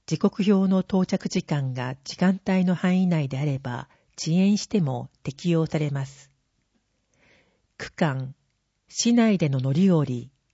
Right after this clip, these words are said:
市域を超えた場合は通常運賃になります。対象、交通系アイシーカード、トトラ安いかなどの利用者、定期券を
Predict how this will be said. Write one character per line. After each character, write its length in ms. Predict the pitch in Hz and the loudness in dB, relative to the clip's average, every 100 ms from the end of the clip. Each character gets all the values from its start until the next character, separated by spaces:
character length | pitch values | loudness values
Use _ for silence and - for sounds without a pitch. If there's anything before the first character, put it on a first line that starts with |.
| _ _ _ _ _ | _ _ _ _ _
市 300 | - - 220 | -8 0 0
域 240 | 214 175 131 | 0 -2 -4
を 80 | - | 0
超 120 | 160 | 0
え 80 | 170 | 0
た 140 | 165 | 0
場 140 | 151 147 | -2 -4
合 200 | 147 143 | -4 -4
は 260 | 135 135 135 _ | -4 -6 -10 _
通 240 | - 202 | 0 2
常 240 | 208 208 202 | 4 2 4
運 220 | 208 202 | 2 0
賃 320 | - 143 131 | -4 -4 -4
に 180 | 127 123 127 | -6 -8 -8
な 80 | |
り 140 | 127 131 | -6 -4
ま 120 | 131 | -6
す。 280 | - - _ _ _ _ _ _ _ _ _ _ _ | -10 -20 _ _ _ _ _ _ _ _ _ _ _
対 240 | - 170 170 | -2 0 0
象、 600 | - 165 147 143 143 - _ _ _ _ _ - | -2 -2 0 -2 -6 -14 _ _ _ _ _ 2
交 180 | 196 214 | 4 4
通 260 | - 220 | 2 0
系 280 | 214 208 202 | 2 2 2
ア 100 | 190 | 2
イ 80 | 196 | 0
シ 240 | - 208 | 0 0
ー 80 | 190 | 0
カ 260 | - 190 175 | 0 0 0
ー 40 | |
ド、 340 | 143 123 120 - _ _ _ _ _ _ - | -2 -6 -8 -14 _ _ _ _ _ _ -4
ト 140 | 208 | 0
ト 140 | 220 | 2
ラ 100 | 170 | 0
安 300 | 139 123 - | -2 -6 -2
い 100 | 196 | -2
か 160 | - 139 | 0 -4
な 140 | 131 | -4
ど 260 | 127 127 127 _ _ _ _ - | -4 -8 -10 _ _ _ _ -4
の 240 | 156 156 _ - | -2 -2 _ -4
利 140 | 160 | 2
用 200 | 208 202 | 4 4
者、 380 | 151 - 123 131 _ _ _ _ _ _ - | 0 -6 -8 -10 _ _ _ _ _ _ 0
定 200 | 196 208 | 2 2
期 140 | - | 2
券 280 | - 170 135 | 0 0 0
を 240 | 127 123 | -4 -8